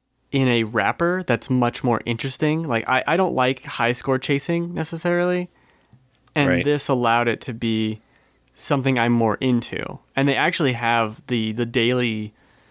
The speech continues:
Speaker 1: runs or whatever that you can do once per day. It's daily. Uh,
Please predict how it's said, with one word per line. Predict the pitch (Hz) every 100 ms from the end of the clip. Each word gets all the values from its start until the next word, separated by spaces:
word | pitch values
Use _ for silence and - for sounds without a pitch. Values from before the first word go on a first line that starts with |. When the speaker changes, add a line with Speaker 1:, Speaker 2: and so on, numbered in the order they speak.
| _ _ _ _
Speaker 1:
runs | 131 131 127 127 110 110
or | 104
whatever | 107 104 101 101
that | 101
you | 101
can | 117
do | 113 113
once | 110 104 107
per | - - 95
day. | 92 90 110 _ _ _
It's |
daily. | - 85 80 104 - _ _ - - - -
Uh, | 131 110 95